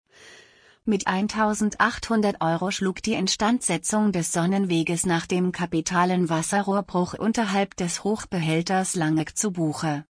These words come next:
Was das Kerngeschäft Holz angeht, muss der Revierleiter Hubert Stuhlfort aufgrund des Käferholzaufkommens etwas umplanen und die vorgesehenen Hiebe bei Prof Ilzer Spanerholz zurückstellen.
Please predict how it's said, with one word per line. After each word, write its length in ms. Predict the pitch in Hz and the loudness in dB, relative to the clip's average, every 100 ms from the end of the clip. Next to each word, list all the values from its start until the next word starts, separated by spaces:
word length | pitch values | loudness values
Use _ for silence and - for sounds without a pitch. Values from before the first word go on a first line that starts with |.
| _ _ _ _ _ _ _ - - - - - - - | _ _ _ _ _ _ _ -20 -20 -20 -20 -20 -18 0
Was 280 | 185 175 - | 2 4 2
das 220 | 180 - | 0 -2
Kerngeschäft 840 | 175 175 196 202 190 190 185 - | 0 2 2 2 2 0 -2 -2
Holz 320 | 175 165 185 | 0 2 0
angeht, 640 | - 160 160 160 160 160 - _ - | -2 2 2 2 -2 -4 -10 _ -2
muss 320 | 185 190 - | -2 -2 -2
der 160 | 180 175 | -2 0
Revierleiter 760 | 175 202 214 165 165 196 196 | 0 2 2 0 0 -2 -2
Hubert 380 | 208 208 202 196 | 0 2 0 0
Stuhlfort 680 | - 226 233 233 185 170 - | -2 2 2 2 -2 -2 -2
aufgrund 520 | 175 - - 226 240 | -4 -2 0 2 2
des 220 | 196 - | -2 -4
Käferholzaufkommens 1300 | - 214 190 160 156 151 - 165 185 - 233 226 226 | 0 0 0 0 0 -2 0 0 0 0 2 2 0
etwas 440 | - 185 - 190 - | -2 -2 0 -2 -2
umplanen 720 | 208 214 - 165 165 175 208 | 0 0 2 2 4 2 0
und 180 | 190 180 | -2 -2
die 80 | 180 | -2
vorgesehenen 800 | - 214 208 180 185 185 180 175 | 0 2 2 2 2 2 2 2
Hiebe 340 | 165 208 208 | 2 2 2
bei 180 | 175 160 | 0 -2
Prof 320 | - 175 175 | 0 -2 0
Ilzer 360 | - 185 180 170 | -2 -2 0 -2
Spanerholz 880 | - - 208 214 214 190 165 - - | -2 -2 0 0 0 0 -2 -4 -6
zurückstellen. 840 | 220 196 165 - 180 165 156 156 | -4 -2 -2 -2 0 0 0 -2